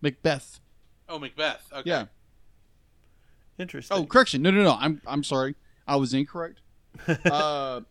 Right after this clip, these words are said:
Speaker 1: apparently, it's, it's from Shakespeare's Hamlet.
Speaker 3: Hamlet, not Macbeth.
Speaker 2: Ah.
Speaker 1: Yeah, Hamlet.
Speaker 3: Yeah.
Speaker 2: That would make more sense,
Speaker 1: Yes.
Speaker 2: actually. <laughs>
Speaker 3: A little bit. A little bit. I was trying to figure out how that worked. I didn't remember it in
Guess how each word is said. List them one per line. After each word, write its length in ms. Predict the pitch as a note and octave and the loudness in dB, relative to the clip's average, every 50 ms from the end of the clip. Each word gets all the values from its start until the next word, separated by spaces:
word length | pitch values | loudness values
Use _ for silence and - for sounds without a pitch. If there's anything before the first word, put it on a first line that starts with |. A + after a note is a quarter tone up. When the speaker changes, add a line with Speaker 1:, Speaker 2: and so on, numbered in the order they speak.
| - - | -18 -18
Speaker 1:
apparently, 760 | C3+ C#3 C3 F3 G3+ A#3+ C4 C4+ A#3+ G3 F#3 E3 D#3 D3 | -16 -12 -8 -6 -6 -4 -6 -6 -8 -8 -8 -6 -6 -8
it's, 320 | D3 D#3 D3 - - - - - | -8 -10 -12 -12 -14 -14 -12 -10
it's 220 | F3 D#3+ - - D#3 - - - - | -12 -10 -10 -12 -14 -16 -20 -20 -14
from 580 | - E3 E3+ E3+ E3+ E3+ E3+ E3 D#3+ D#3 C#3+ - _ _ _ - _ _ _ _ | -10 -8 -6 -4 -4 -4 -4 -6 -6 -8 -10 -14 _ _ _ -20 _ _ _ _
Shakespeare's 840 | - - - - F#3+ G#3 G#3+ - - - - F3+ E3+ E3 D#3+ - - - - | -12 -10 -4 -2 -2 -2 -2 -2 -6 -6 -6 -6 -6 -6 -8 -10 -14 -12 -6
Hamlet. 420 | G3+ A3 A#3+ F#3 A#2+ F2+ - - - _ - - - | 0 2 2 2 2 -2 -6 -14 -20 _ -20 -20 -6
Speaker 3:
Hamlet, 400 | - D3+ D3 C#3 B2 A2+ - - | -4 -2 -2 -2 -4 -6 -10 -10
not 160 | B2+ A#2+ B2+ | -10 -10 -10
Macbeth. 260 | C3 C3 - - - D#3+ | -10 -14 -12 -8 -4 -2
Speaker 2:
Ah. 280 | E3+ E3+ C#3+ A#2 - - _ _ _ _ _ _ | -2 -2 -2 -4 -8 -12 _ _ _ _ _ _
Speaker 1:
Yeah, 140 | - D3 B2 | -10 -10 -10
Hamlet. 420 | A#2+ C3 F3 F3+ D#3+ C3 G2 F#2+ - - _ _ _ _ _ _ _ _ _ _ _ _ _ _ _ _ _ - - _ _ _ _ - | -8 -6 -4 -4 -4 -4 -6 -10 -16 -20 _ _ _ _ _ _ _ _ _ _ _ _ _ _ _ _ _ -20 -20 _ _ _ _ -18
Speaker 3:
Yeah. 300 | B2+ B2 A#2+ A#2 A2+ A2 - _ _ _ _ _ | -12 -10 -10 -10 -10 -12 -16 _ _ _ _ _
Speaker 2:
That 180 | D#3+ E3 F3+ F#3+ | 0 0 2 2
would 140 | G3+ G#3+ G3 | -2 -4 -2
make 260 | G3+ G3 G3 - - | -2 -2 -2 -2 -4
more 160 | F#3 F3 D#3+ | -6 -6 -4
sense, 480 | - - - F3+ E3+ C#3+ B2 A2+ - - | -4 -4 -2 0 2 2 0 -2 -4 -4
Speaker 1:
Yes. 300 | C3 A#2+ A#2 D#3 D3 B2+ | -4 -2 -2 -2 -2 0
Speaker 2:
actually. 400 | - F#3 E3+ F3+ G3 - B3+ C4 | 2 4 4 6 6 6 6 4
<laughs> 580 | A#3+ - - - - - - - - - - - | 4 2 -2 -8 -20 -20 -20 -20 -20 -20 -16 -8
Speaker 3:
A 40 | - | -6
little 100 | E3 D3 | -4 -2
bit. 220 | D3 C#3 C3+ - | 0 0 0 -2
A 500 | - - - - - - - - - - | -6 -18 -20 -20 -20 -20 -20 -18 -14 -12
little 100 | E3 D#3+ | -10 -10
bit. 220 | C3 C#3 - - - - - - - | -8 -10 -10 -12 -12 -16 -18 -8 -6
I 60 | F3 | -4
was 120 | E3 D#3+ - | -4 -4 -4
trying 320 | - F3+ F3+ F#3 G3 G3 | -2 2 4 4 4 2
to 60 | F3 | 0
figure 240 | - - F3 E3+ E3+ | -4 -4 -2 -2 -2
out 80 | D3+ C3+ | -2 0
how 140 | E3 D#3 | 0 0
that 140 | D#3+ D#3 - | 0 0 0
worked. 300 | C#3 D3 D#3 D#3 - - | -2 -4 -4 -4 -6 -8
I 80 | - C#3+ | -8 -4
didn't 240 | C#3 D3+ D3+ D3 C#3+ | -2 -2 -4 -4 -6
remember 360 | C#3 C3+ C#3+ D3 C#3+ C#3+ C3 | -8 -6 -6 -6 -4 -6 -6
it 80 | G#2+ - | -6 -8
in 220 | A#2+ A#2+ A#2 A2+ | -10 -10 -12 -12